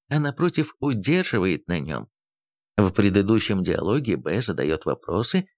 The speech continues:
и одновременно поддерживает А, просто о чем-то спрашивая и произнося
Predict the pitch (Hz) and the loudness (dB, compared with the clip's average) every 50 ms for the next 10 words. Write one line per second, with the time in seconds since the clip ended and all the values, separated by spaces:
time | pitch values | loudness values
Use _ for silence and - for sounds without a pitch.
0 | _ _ _ - 120 123 117 101 90 101 101 92 80 - 90 120 170 175 180 180 | _ _ _ 0 2 4 4 4 4 2 2 2 2 0 0 0 0 0 0 -2
1 | 175 170 180 170 - - 123 98 98 95 127 151 151 - 143 151 156 151 151 - | -2 -4 -6 -6 -2 -2 -4 -2 -2 -2 -2 -2 -2 -4 -4 -2 -2 -4 -4 -8
2 | _ _ - 104 101 101 95 92 95 _ _ _ _ _ _ _ _ _ _ _ | _ _ -2 0 2 2 0 0 -2 _ _ _ _ _ _ _ _ _ _ _
3 | _ _ _ - 202 220 208 - - 165 156 - - 180 175 165 - 143 - - | _ _ _ 0 2 2 2 0 -2 -2 -2 -2 0 -2 -2 0 0 -2 -2 -2
4 | - 196 208 196 - - 156 151 139 - - 143 147 - 131 135 123 110 101 110 | -2 -2 -2 -2 -2 -2 -2 -2 -2 -2 -4 -4 -4 -2 -2 -2 0 0 2 0
5 | 101 - - 101 98 95 92 | 0 0 2 2 2 2 0